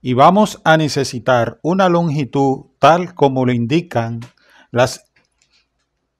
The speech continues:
los materiales de mil trescientos setenta y cinco milímetros de longitud total de la varilla.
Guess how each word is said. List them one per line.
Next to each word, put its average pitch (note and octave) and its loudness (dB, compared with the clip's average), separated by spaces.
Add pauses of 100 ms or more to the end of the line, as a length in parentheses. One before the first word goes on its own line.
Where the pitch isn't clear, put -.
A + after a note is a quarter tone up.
(280)
los D3+ -2
materiales C#3 -2 (100)
de F3+ 0 (280)
mil E3+ -2
trescientos D#3+ -2
setenta B2 -4
y A2 -4
cinco C#3+ -4
milímetros F#2+ -10 (1080)
de C#3+ 4
longitud D3 0
total F2 -6 (100)
de A#2 -4
la B2 0
varilla. E2 -10